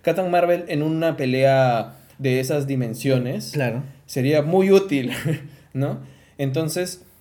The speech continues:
Speaker 1: cuando dijeron en el panel de Marvel que iba a realizarse esta película, iba a ambientarse en los noventa, de, realmente me sorprendió. Dije, "Man, ya, qué".
Speaker 2: En cierto modo, está más o menos justificado que recién vayan a, que, que tardíamente se vaya a incorporar al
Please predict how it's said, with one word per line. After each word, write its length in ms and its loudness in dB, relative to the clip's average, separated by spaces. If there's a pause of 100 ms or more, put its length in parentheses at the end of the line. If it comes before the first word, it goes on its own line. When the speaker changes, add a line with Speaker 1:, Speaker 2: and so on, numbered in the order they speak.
(280)
Speaker 1:
cuando 840 2
dijeron 560 0
en 100 -2
el 100 -2
panel 360 2
de 100 0
Marvel 480 -2
que 180 -8
iba 380 2
a 80 -4
realizarse 760 -4
esta 220 -6
película, 800 -2
iba 100 -4
a 40 0
ambientarse 600 0
en 60 -2
los 80 -2
noventa, 680 -2 (320)
de, 200 -2
realmente 400 -2
me 100 -4
sorprendió. 520 -4
Dije, 200 -8
"Man, 180 -6
ya, 260 -6 (280)
qué". 400 -10
Speaker 2:
En 140 -4
cierto 300 -6
modo, 680 -2 (380)
está 300 -4
más 200 -6
o 40 -2
menos 140 -4
justificado 680 -2
que 100 -8
recién 480 -4
vayan 340 -6
a, 140 -10
que, 160 -12
que 140 -8
tardíamente 640 -4
se 140 -12
vaya 120 -6
a 40 -10
incorporar 540 -8
al 420 -14